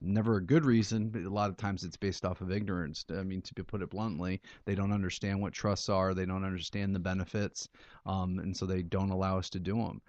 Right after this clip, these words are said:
Um, whereas condos, houses, we have no issue. I mean, it's your property. You don't need the permission of the corporation who, who holds your shares. Uh,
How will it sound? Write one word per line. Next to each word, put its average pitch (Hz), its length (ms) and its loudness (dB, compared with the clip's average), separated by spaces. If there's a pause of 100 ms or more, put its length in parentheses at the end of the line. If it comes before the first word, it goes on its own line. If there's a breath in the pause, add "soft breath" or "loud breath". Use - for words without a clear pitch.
(200 soft breath)
Um, 92 200 0
whereas 92 360 0
condos, 107 720 2
houses, 98 600 -2
we 101 140 2
have 101 180 4
no 95 220 2
issue. 95 400 -2
I 78 60 -6
mean, 87 160 -2
it's 90 180 -4
your 107 100 0
property. 95 640 0 (240 loud breath)
You 95 140 0
don't 104 240 2
need 104 240 2
the 98 80 -2
permission 95 420 4
of 90 100 -4
the 90 100 -6
corporation 90 760 -2
who, 85 260 -2 (200 loud breath)
who 98 120 -4
holds 87 300 0
your 90 120 0
shares. - 600 -2 (420 loud breath)
Uh, 87 340 0